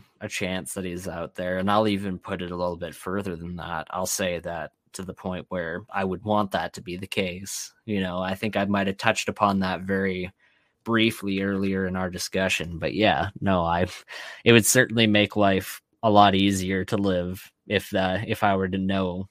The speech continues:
that there were a God, an all-loving God that was out there that was watching over me. But that's just it.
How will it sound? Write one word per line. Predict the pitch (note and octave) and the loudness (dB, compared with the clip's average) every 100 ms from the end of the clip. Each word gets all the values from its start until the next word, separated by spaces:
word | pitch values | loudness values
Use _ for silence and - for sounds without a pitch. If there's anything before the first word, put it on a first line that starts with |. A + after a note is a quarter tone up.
| _ | _
that | A2 G2 | -2 0
there | G2+ F#2+ | 0 0
were | F#2+ F#2 F#2 _ | 0 -2 -6 _
a | A2+ | -8
God, | G2 F#2 F2+ F2 G2+ - | -4 -4 -6 -10 -14 -10
an | G2+ | -6
all-loving | F#2+ F#2 F#2+ F#2 F#2 | -6 -4 -6 -6 -10
God | F#2+ F#2 F#2 F#2 | -8 -8 -8 -8
that | F#2 | -8
was | F#2+ F#2 | -8 -6
out | F2+ F2+ | -6 -8
there | - F2+ F#2 | -8 -8 -6
that | F2+ | -8
was | F2+ - | -10 -6
watching | F#2 F2+ F#2+ F#2+ | -6 -6 -4 -2
over | F#2 F#2 | -2 -4
me. | F2 F2+ | -8 -8
But | G2+ G2 | -4 2
that's | G2 - | 4 2
just | - F2 - | -4 -4 -2
it. | G2 | 0